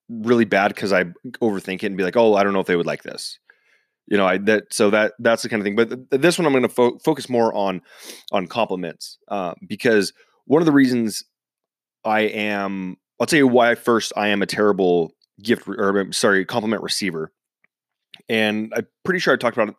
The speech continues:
in the podcast before, but, you know, I, when I, when I see something that I'm going to do and I decide to do it, in my head,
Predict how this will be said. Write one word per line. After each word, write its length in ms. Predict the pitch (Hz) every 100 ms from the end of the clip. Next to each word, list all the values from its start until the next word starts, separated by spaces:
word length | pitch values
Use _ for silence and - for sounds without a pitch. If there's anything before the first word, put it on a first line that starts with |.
| -
in 100 | 117
the 60 |
podcast 400 | 98 107 104 107
before, 320 | 92 - 110 95
but, 240 | 101 98 _ - - - _ _ _ -
you 100 | 123
know, 140 | 127
I, 240 | 110 120 110 -
when 240 | 120 135
I, 280 | 131 120 104 _ _ _ -
when 160 | 139
I 100 | 127
see 260 | 110 - 214
something 560 | 202 170 147 143 135 110
that 200 | 110 -
I'm 280 | 110 101
going 300 | 92 131 127
to 100 | 117
do 460 | 95 101 85 76 82 _ _ _ _ _ _ _ -
and 120 | 107
I 40 |
decide 400 | 95 - 147 143
to 60 | 127
do 240 | 101 113 85
it, 160 | 76 _ _ _ _ _ _ _ _ _ _ _ - -
in 120 | 160
my 140 | 160 131
head, 540 | - 135 107 90 87